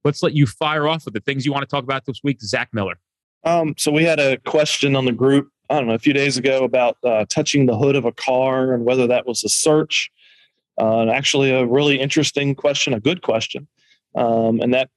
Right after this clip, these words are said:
Speaker 2: and I think it is. I think it is a, uh, for a police officer to touch the hood of a car, I, I should qualify that, tech, to test the temperature of the car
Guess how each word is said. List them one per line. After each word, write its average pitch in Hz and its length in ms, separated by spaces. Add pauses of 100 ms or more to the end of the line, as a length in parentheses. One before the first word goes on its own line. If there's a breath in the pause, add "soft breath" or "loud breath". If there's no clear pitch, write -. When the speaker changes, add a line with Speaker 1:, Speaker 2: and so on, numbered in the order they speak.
(140)
Speaker 2:
and 139 140
I 139 80
think 165 160
it 147 80
is. 165 400
I 110 40
think 123 200
it 131 60
is 131 180
a, 123 360
uh, 120 280
for 127 180
a 113 60
police 143 440
officer 147 440
to 131 340
touch - 300
the 175 100
hood 170 180
of 160 60
a 151 80
car, 139 460 (260)
I, 123 80
I 131 220
should 117 180
qualify 123 480
that, 107 240 (560)
tech, 151 260 (280)
to 135 260 (220)
test 160 280
the 135 80
temperature - 540
of 98 80
the 104 80
car - 320